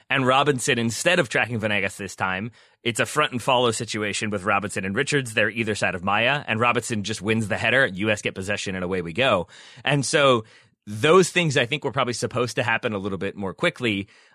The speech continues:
I, I can blame them a little bit, but also understand why in the first minute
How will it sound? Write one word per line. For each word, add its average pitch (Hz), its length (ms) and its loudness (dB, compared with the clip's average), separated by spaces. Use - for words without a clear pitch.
I, 120 180 2
I 113 260 0
can 147 220 -2
blame 226 240 4
them 208 100 4
a 185 60 4
little 185 200 4
bit, 180 220 2
but 143 120 0
also 135 440 6
understand 120 540 0
why 113 100 4
in 113 80 2
the 107 80 -2
first 123 320 -2
minute 110 420 -2